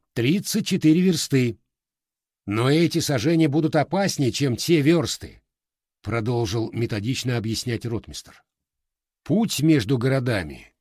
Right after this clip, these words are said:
станут охранять конные стражники, дюжина урядников, общая полиция. Еще дворцовая, переодетые агенты охранного отделения, собственный Его Величество конвой. Мышь не проскочит.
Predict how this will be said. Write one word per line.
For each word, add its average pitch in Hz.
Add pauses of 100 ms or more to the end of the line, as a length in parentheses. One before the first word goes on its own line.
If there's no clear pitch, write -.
станут 143
охранять 131
конные 143
стражники, - (240)
дюжина 135
урядников, 139
общая 123
полиция. 98 (500)
Еще 110
дворцовая, 143 (340)
переодетые 127
агенты 127
охранного 117
отделения, 117 (300)
собственный 160
Его 123
Величество 131
конвой. 139 (240)
Мышь 127
не 104
проскочит. -